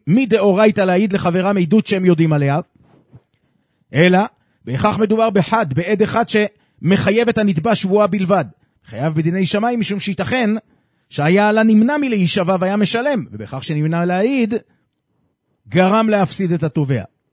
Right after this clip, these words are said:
ולמרות שבתורה בפסוק כתוב "והוא עד" ולא נאמר עדים, בכל זאת דורשים חז"ל שהכוונה היא לשני עדים דווקא, משום שנאמר "אם לא יגיד", משמע שאם יגיד,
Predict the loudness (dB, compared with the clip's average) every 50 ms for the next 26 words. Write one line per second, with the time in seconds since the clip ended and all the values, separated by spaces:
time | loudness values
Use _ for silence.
0 | _ _ -18 -12 -4 -2 -2 0 0 0 0 0 0 0 0 2 0 0 -2 -2
1 | -2 0 0 0 0 0 2 4 6 6 6 6 4 2 -2 _ _ _ _ _
2 | _ _ _ _ _ _ _ _ _ _ _ _ _ _ _ _ _ _ _ _
3 | -12 -6 -4 -2 0 2 2 0 0 2 4 4 4 4 4 0 -6 -8 _ _
4 | _ _ _ _ _ _ _ _ _ _ _ _ _ _ _ _ _ _ _ _
5 | _ _ _ _ _ _ _ _ _ _ _ _ _ _ _ _ _ _ -8 -2
6 | 2 4 4 4 4 4 4 2 2 2 2 2 2 4 2 0 0 0 0 0
7 | 0 0 0 2 2 2 2 2 0 -2 0 -2 0 0 0 0 0 -2 0 0
8 | 0 0 2 2 2 2 4 2 2 0 -2 -6 -2 -2 -2 0 0 -2 -2 0
9 | -2 -4 -4 -6 -6 -6 -6 -6 -6 -6 -6 -4 -4 -2 0 0 0 0 0 0
10 | 0 2 2 2 2 2 2 2 0 0 0 0 0 0 0 0 -2 -2 -2 0
11 | 0 0 0 -2 _ _ -20 _ _ _ _ _ _ _ _ _ -10 -4 0 2
12 | 2 4 4 4 4 4 4 4 4 2